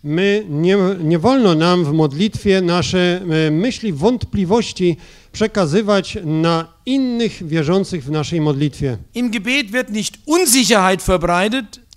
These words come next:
Speaker 2: sondern
Speaker 1: Mhm.
Speaker 2: Zuversicht und Sicherheit.
Speaker 1: W modlitwie nie ma być niepewność przekazywana, ale właśnie pewność i, e, stabilność.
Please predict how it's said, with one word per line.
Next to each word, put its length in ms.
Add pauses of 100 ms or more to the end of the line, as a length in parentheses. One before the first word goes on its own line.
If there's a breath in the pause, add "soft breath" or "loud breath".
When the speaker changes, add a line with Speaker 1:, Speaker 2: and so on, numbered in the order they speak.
Speaker 2:
sondern 320
Speaker 1:
Mhm. 140
Speaker 2:
Zuversicht 600
und 160
Sicherheit. 600 (160)
Speaker 1:
W 100
modlitwie 600
nie 180
ma 180
być 440
niepewność 640
przekazywana, 920
ale 240
właśnie 560
pewność 800 (120)
i, 380 (640 soft breath)
e, 500 (180)
stabilność. 960